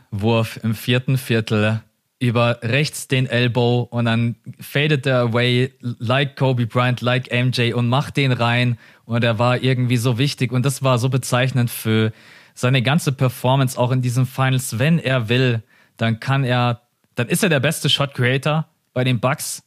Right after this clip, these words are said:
und dann kann er einfach auch wirklich ein Spiel closen, entscheiden. Ich muss sagen, es ist so schwierig, ihn zu beurteilen, weil er hatte Spiele,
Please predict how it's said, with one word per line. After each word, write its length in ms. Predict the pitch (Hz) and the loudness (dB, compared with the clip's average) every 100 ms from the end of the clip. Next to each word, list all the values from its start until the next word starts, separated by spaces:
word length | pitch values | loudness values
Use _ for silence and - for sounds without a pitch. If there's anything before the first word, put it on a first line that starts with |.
| _ | _
und 160 | 120 | -4
dann 120 | 120 120 | -2 0
kann 180 | 135 | 0
er 140 | 139 104 | -2 -2
einfach 360 | 131 131 123 | -4 -2 -4
auch 240 | 110 110 110 | -2 -4 -4
wirklich 280 | 135 123 107 | -2 -2 -2
ein 60 | |
Spiel 400 | 123 - 131 127 | -4 -2 0 0
closen, 460 | 123 123 139 143 139 | 0 0 2 0 -2
entscheiden. 800 | 127 127 - 123 139 135 131 131 - - - - - | -2 -2 0 2 0 0 0 -2 -6 -20 -20 -20 -4
Ich 140 | 139 160 | 2 4
muss 200 | 165 - | 4 2
sagen, 520 | 139 143 135 139 131 - _ _ _ - | 0 2 2 0 0 -6 _ _ _ -2
es 160 | 147 | 0
ist 160 | 143 - | 0 0
so 140 | 147 | 0
schwierig, 460 | 151 - 135 139 127 | 0 0 2 0 0
ihn 120 | 131 | -2
zu 180 | 127 123 | -2 -2
beurteilen, 760 | 120 113 120 - 110 107 110 120 | -2 -2 -2 -2 0 0 0 -2
weil 220 | 127 131 | -2 0
er 140 | 131 | 0
hatte 260 | 131 160 143 | 0 0 0
Spiele, 600 | - - 143 170 160 180 | -2 -2 0 2 2 0